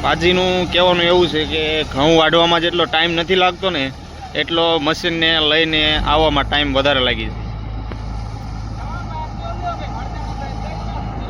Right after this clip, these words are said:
વીસ, પંદરથી વીસ મિનિટમાં બે અઢી વી-, વીઘાના ઘઉં હશે તે વઢાઈ ગયા, પણ કે આવવામાં ટાઈમ વધી જાય છે મશીન લઈને, ખેતરે પહોંચવામાં.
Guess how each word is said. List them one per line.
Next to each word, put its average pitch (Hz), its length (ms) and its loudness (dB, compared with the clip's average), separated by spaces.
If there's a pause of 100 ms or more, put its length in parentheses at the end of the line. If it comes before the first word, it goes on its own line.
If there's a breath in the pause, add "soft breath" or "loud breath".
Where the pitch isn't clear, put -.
(840)
વીસ, 196 220 0 (100)
પંદરથી 196 480 0
વીસ 185 220 0
મિનિટમાં 180 720 -2
બે 170 160 2
અઢી 160 240 4
વી-, 160 220 0 (160)
વીઘાના 151 380 -2
ઘઉં 156 240 -2
હશે 160 260 -2 (260)
તે 143 180 -2
વઢાઈ 160 340 4
ગયા, 156 220 2 (100)
પણ 147 240 -4
કે 151 160 0 (280)
આવવામાં 165 500 4
ટાઈમ 160 260 0
વધી 156 280 2
જાય 127 180 2
છે 120 100 -10
મશીન 123 340 -4
લઈને, 110 240 -10 (720 loud breath)
ખેતરે - 340 -2
પહોંચવામાં. 113 640 -6